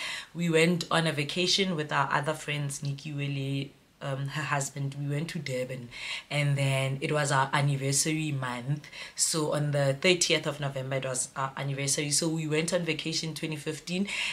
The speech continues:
and I bought a pregnancy test, and I took the test, and I wrapped it in a nice little box as a gift. So my pregnancy test was an anniversary gift to my husband. Yo, it was so nice. We had a video of it.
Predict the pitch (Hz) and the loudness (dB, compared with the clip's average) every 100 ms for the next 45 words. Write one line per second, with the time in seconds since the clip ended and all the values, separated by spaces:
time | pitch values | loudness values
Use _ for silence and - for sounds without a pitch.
0 | - 151 160 160 143 - 156 156 151 151 | -2 4 4 4 -2 4 8 8 8 4
1 | 143 147 143 165 170 160 160 151 - 143 | 2 4 4 4 0 0 -2 -2 -4 -6
2 | - 196 190 190 - - 147 139 139 139 | 4 8 8 6 2 -2 0 0 0 -2
3 | 143 143 170 165 160 165 160 160 - 143 | -4 -8 -6 -6 0 2 2 2 -4 -4
4 | 139 135 131 135 139 156 - 170 156 147 | -2 -2 -2 0 0 0 0 2 2 2
5 | 147 185 208 208 170 170 185 160 147 160 | 8 8 8 4 0 2 2 2 8 10
6 | 170 - - 160 143 139 - 156 185 - | 10 6 -4 -2 -2 -4 2 4 4 0
7 | - - - - - 220 190 185 - 185 | -2 0 0 4 8 10 12 10 4 8
8 | 190 214 - 226 214 214 208 196 - 202 | 10 12 12 10 10 4 4 0 2 8
9 | 196 - - 165 165 165 156 147 175 170 | 8 6 2 6 8 8 6 2 2 2
10 | - 175 175 156 147 165 175 175 151 143 | 4 6 6 4 4 6 4 2 0 -2
11 | 143 - - 151 139 143 143 - 147 135 | -2 0 0 2 2 2 0 -2 -2 -4
12 | - 196 185 170 170 170 190 165 147 143 | 2 4 6 6 4 4 2 2 2 2
13 | 180 180 160 139 151 165 156 156 151 151 | 4 6 4 2 2 4 4 2 0 0